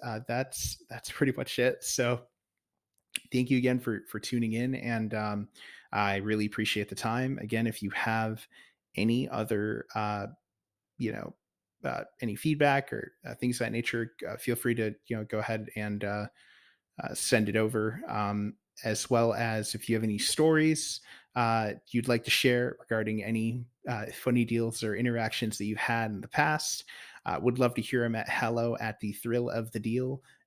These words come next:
dot com. Once again, that's hello at the thrill of the deal dot com. Thank you again and have a good night.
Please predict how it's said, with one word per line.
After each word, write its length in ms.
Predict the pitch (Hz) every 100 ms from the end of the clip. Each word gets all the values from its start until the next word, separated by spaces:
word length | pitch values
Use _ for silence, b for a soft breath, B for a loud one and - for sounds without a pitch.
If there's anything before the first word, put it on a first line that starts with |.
| 110
dot 280 | 113 104 -
com. 340 | - 131 139
Once 200 | 131 117
again, 220 | 117 117 113
that's 180 | 104
hello 460 | - - 131 135 131
at 180 | 110 -
the 120 | 101
thrill 380 | 107 104 117 123
of 140 | 123 123
the 80 |
deal 420 | 113 104 104 104 - B B -
dot 280 | - 101 98
com. 420 | - 127 127 131 131 b b b -
Thank 220 | 127 131
you 100 | 135
again 360 | 120 117 120
and 360 | 120 - 92 92
have 280 | - - 101
a 60 |
good 160 | 90 87
night. 180 | 64